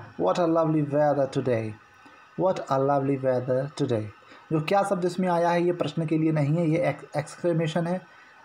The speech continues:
जब अचानक ही आपके अंदर मन में अचानक ही अच्छा, बुरा, आश्चर्य, जब भी ऐसे भाव उठते हैं तो वहाँ पर exclamation होता है, इसलिए इस sentence के last में question mark नहीं है, exclamation mark लगाया गया है।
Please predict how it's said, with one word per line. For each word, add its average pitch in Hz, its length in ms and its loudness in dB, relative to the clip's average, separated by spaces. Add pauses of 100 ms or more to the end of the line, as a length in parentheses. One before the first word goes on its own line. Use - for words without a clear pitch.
(100)
जब 147 320 0 (120)
अचानक 175 400 0
ही 185 180 0
आपके 143 380 0
अंदर 143 400 0 (280)
मन 143 160 0
में 143 180 2
अचानक 156 500 0
ही 165 280 -2 (360)
अच्छा, 139 580 2
बुरा, 135 360 2 (260)
आश्चर्य, 135 540 0
जब 170 180 -2
भी 175 140 0
ऐसे 160 200 0
भाव 131 320 0
उठते 135 220 -2
हैं 151 100 2
तो 151 120 0
वहाँ 127 180 0
पर 131 280 -2 (360)
exclamation 151 760 0
होता 120 380 0
है, 160 240 0 (400)
इसलिए 156 500 -2 (260)
इस 139 160 -6
sentence 131 400 -2
के 135 120 -2
last 120 280 0
में 160 180 -2
question 131 280 -4
mark 120 280 -4
नहीं 120 280 -2
है, 202 220 0 (420)
exclamation 139 720 -2
mark 123 320 0
लगाया 117 360 0
गया 104 160 -4
है। 98 220 -8